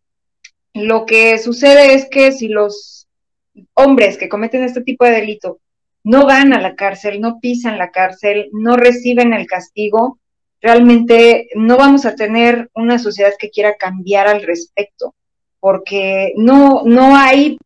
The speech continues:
eh, muchos hombres que estén en prisión cuando cometieron un feminicidio o cuando cometieron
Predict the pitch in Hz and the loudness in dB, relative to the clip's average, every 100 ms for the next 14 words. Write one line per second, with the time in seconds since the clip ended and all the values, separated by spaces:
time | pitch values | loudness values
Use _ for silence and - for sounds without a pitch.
0 | _ - 214 202 196 208 240 277 285 285 | _ -6 0 0 0 0 2 2 2 -2
1 | 277 233 226 233 240 240 202 - 220 226 | 0 0 2 2 2 -2 -10 -6 -4 -2
2 | 233 240 _ _ _ 226 233 247 254 262 | -4 -10 _ _ _ 0 2 2 2 0
3 | 262 254 _ - 208 202 226 254 240 302 | -2 -6 _ -10 -6 -4 -2 0 0 -2
4 | - _ 208 208 202 190 190 208 208 208 | -8 _ -12 -8 -6 -6 -6 -8 -6 -2
5 | 220 233 233 240 240 214 - - 254 285 | -2 0 -4 -2 -2 -2 -6 -8 -6 0
6 | 285 240 202 185 190 190 190 202 196 - | 2 2 0 -6 -10 -10 -10 -10 -10 0
7 | 220 226 233 | 2 4 2